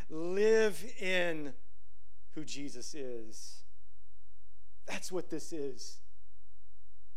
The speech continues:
This is not a call for us to live our lives going on as if the things of eternity do not matter. This is a call. This is an eternal call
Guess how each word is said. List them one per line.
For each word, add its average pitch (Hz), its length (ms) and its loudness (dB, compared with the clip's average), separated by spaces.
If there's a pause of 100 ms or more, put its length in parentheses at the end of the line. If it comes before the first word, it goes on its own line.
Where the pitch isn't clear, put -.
(580)
This 180 160 -2
is 160 80 -2
not 202 180 2
a 208 60 2
call 190 320 2
for 180 120 2
us 170 120 0
to 151 80 -2
live 185 380 2
our 180 140 2
lives 175 720 2 (520)
going 196 300 6
on 196 260 2
as 180 160 -2
if 175 180 0 (400)
the 170 140 2
things 226 580 2
of 202 120 0
eternity 208 600 0 (120)
do 220 180 2
not 208 400 2
matter. 202 400 2
This 180 200 0
is 160 120 0
a 165 60 0
call. 180 920 0 (1300)
This - 100 -2
is 156 140 -2
an 160 80 0
eternal 196 520 0
call 117 540 0